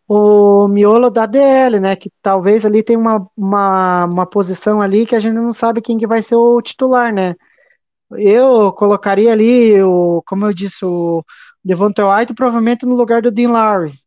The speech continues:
né? E aí agora o substituto do Jarran Reed,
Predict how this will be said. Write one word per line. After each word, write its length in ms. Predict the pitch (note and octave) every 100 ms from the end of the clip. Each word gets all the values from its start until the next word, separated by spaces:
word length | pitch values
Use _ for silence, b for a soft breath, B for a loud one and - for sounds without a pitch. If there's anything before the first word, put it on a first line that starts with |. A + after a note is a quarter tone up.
| -
né? 280 | F3+ G3 F#3 b b b _
E 80 | F#3+
aí 200 | G3 G#3+
agora 320 | A3+ G3 A3
o 100 | G#3+
substituto 720 | G3 B3+ A#3+ A3+ - A3+ A#3 G#3+
do 160 | G#3
Jarran 520 | F3+ F#3 F#3+ F#3+ F#3+ F3+
Reed, 420 | A3+ C4+ E3+